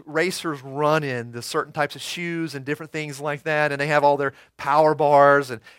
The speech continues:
Gatorade and all that stuff to refuel their bodies. And so there was this race. So everyone gets up to the line, and, and there's this one guy that comes up, and, and he's a farmer. And he's got his overalls on. I mean, he does have some Nike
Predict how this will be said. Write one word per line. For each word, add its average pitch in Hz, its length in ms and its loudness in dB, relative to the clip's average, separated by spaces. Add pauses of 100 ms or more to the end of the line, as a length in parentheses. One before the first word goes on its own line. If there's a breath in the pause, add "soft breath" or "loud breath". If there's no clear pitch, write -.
(120 loud breath)
Gatorade 151 640 2
and 143 100 -2
all 156 120 6
that 156 100 4
stuff - 220 -2
to 147 60 -8
refuel 160 480 -6
their 135 140 -2
bodies. 139 480 2
And 135 100 -16
so 160 260 -2 (260 loud breath)
there 196 100 -2
was 226 120 -2
this 214 220 -8
race. - 440 -4 (500 soft breath)
So 214 120 -2
everyone 233 320 0
gets 220 200 0
up 190 140 0
to 214 80 -2
the 196 80 0
line, 214 440 0
and, 175 160 -4 (260 soft breath)
and 180 80 -10
there's 185 100 0
this 180 160 -10
one 247 240 -2
guy 233 160 2
that 190 80 -6
comes 190 300 -4
up, 185 240 2
and, 160 200 -8
and 165 120 -12
he's 170 120 -10
a 156 60 -10
farmer. 143 500 -6 (960)
And 175 120 -4
he's 185 100 -6
got 196 100 0
his 190 100 -4
overalls 185 560 2
on. 185 320 -4
I 170 120 -10
mean, 156 140 -8
he 175 60 -10
does 175 180 0
have 180 140 -4
some 160 160 -14
Nike 151 400 -10